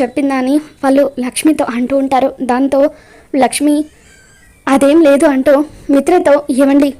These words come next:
మీకు తాగాలనిపిస్తే తాగండి" అని చెప్పి అంటూ ఉంటుంది. "లేదురా, నా వైఫ్ చెప్పిందని కాదు, నాకే తాగాలని ఇంట్రెస్ట్ లేదు" అని చెప్పి మిత్ర బలవంతంగా ఆ డ్రింక్స్ని వద్దని చెప్తాడు. ఇదంతా చూస్తున్న మనీషా,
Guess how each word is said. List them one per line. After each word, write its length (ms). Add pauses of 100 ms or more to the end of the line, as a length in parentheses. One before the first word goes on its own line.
(100)
మీకు 140
తాగాలనిపిస్తే 920
తాగండి" 600
అని 120
చెప్పి 320
అంటూ 300
ఉంటుంది. 400 (420)
"లేదురా, 380 (100)
నా 140
వైఫ్ 360
చెప్పిందని 380
కాదు, 360 (460)
నాకే 400
తాగాలని 880 (120)
ఇంట్రెస్ట్ 400
లేదు" 340
అని 120
చెప్పి 420 (200)
మిత్ర 260
బలవంతంగా 760 (380)
ఆ 100
డ్రింక్స్ని 580 (100)
వద్దని 460
చెప్తాడు. 320 (500)
ఇదంతా 440
చూస్తున్న 340
మనీషా, 520